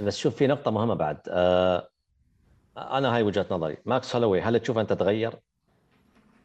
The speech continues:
يعني ب-، من آخر خمس، خلينا نقول سبع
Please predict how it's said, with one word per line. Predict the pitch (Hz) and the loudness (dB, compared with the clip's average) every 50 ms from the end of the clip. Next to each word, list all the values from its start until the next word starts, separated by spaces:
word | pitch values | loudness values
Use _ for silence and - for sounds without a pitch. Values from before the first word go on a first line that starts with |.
| - - - | -20 -20 -20
يعني | - 73 76 82 80 80 - - _ _ _ _ _ _ _ _ _ _ _ _ - | -20 -18 -14 -12 -12 -12 -14 -14 _ _ _ _ _ _ _ _ _ _ _ _ -12
ب-، | 85 85 85 - | -12 -10 -8 -6
من | 95 113 113 123 127 131 131 | -6 -2 0 0 0 2 2
آخر | - 143 131 - 113 | 0 0 0 -2 -6
خمس، | 107 - 127 117 110 107 - - - - - - - - - | -6 -4 -2 -2 -2 -2 -6 -10 -14 -14 -16 -16 -18 -12 -6
خلينا | - 101 101 98 95 | -4 -4 -2 -2 0
نقول | 95 98 98 95 92 87 | 2 2 2 2 0 -2
سبع | - - - - 101 92 92 92 82 80 | -8 -6 -2 -2 0 2 2 0 0 -2